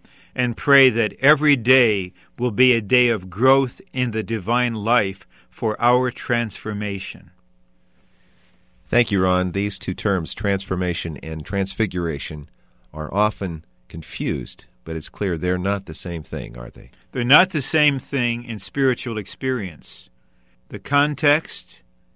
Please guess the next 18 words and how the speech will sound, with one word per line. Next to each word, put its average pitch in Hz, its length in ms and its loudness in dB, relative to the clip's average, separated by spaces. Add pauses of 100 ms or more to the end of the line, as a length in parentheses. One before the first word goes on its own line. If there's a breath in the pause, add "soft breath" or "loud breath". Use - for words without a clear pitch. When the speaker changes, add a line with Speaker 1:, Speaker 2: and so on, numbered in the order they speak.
(160)
Speaker 1:
and 120 120 -2
the 117 140 4
application 120 1040 0
indicate 131 800 -6 (720)
that 110 380 -2 (220)
transfiguration 127 960 2
of 98 140 -6
the 98 80 -6
body 127 560 4
is 104 160 -8
one 117 240 -4
thing, 82 360 -14 (600 soft breath)
transformation 127 1120 2
of 107 140 -6
the 101 100 -8
soul 107 640 0 (300)
is 110 160 -2
another. 107 520 -4